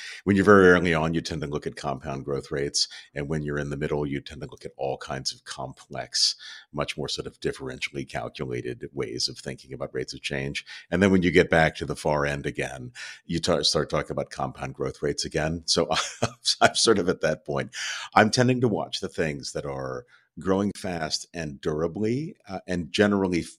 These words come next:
much faster than baseline. So in that case, I actually still do spend a lot of time thinking about the growth rates of wind and solar tech in a mature way.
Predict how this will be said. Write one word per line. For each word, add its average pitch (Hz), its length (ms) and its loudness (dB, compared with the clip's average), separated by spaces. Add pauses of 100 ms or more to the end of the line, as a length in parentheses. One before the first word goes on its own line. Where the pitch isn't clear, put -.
much 90 300 -2
faster 80 360 -4
than 69 180 -10
baseline. 64 560 -6
So 98 140 0
in 98 60 2
that 117 160 2
case, - 260 2 (300)
I 110 100 0
actually 90 240 -4
still 139 200 -4
do 120 200 -10
spend - 240 -8
a - 40 -20
lot 101 160 -18
of - 100 -20
time - 240 -20
thinking 76 340 -20
about 53 320 -16
the - 80 -8
growth 67 340 -8
rates 62 360 -4 (120)
of 65 280 -10
wind 82 280 0
and 73 140 -2
solar 73 300 0
tech 67 280 -8
in 71 60 -14
a 69 60 -12
mature 67 400 -8
way. 65 340 -8